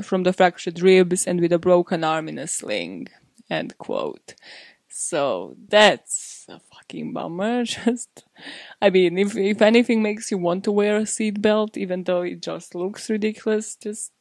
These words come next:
this is the story. This is the story, does it? He's like, "Yeah, she would have had minor injuries."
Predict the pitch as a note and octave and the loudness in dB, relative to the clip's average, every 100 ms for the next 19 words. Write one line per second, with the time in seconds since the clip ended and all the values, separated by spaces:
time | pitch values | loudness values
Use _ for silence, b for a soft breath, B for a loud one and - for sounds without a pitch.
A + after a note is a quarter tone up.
0 | - G3 G#3+ - G#3 F3 F3+ - F#3+ F3 | -4 -2 0 -2 -4 -4 -6 0 2 4
1 | D#3 - F3 F#3+ F#3 F#3 F#3 F#3+ F3+ F3 | 2 -2 -8 -4 4 4 4 -4 -6 0
2 | F#3+ F#3 F#3 F3+ F3+ - E2+ - - F#3+ | 4 6 4 2 -2 -4 -12 -14 -14 -6
3 | F#3 F#3 G#3+ A3 A3+ G#3+ G3+ G#3 G#3+ G3 | -6 -4 -4 -4 -2 -4 -2 -2 -2 0
4 | F#3+ F#3 F#3 E3 F3 - - F3+ G3 | 0 2 0 -2 -4 -4 -6 -6 -10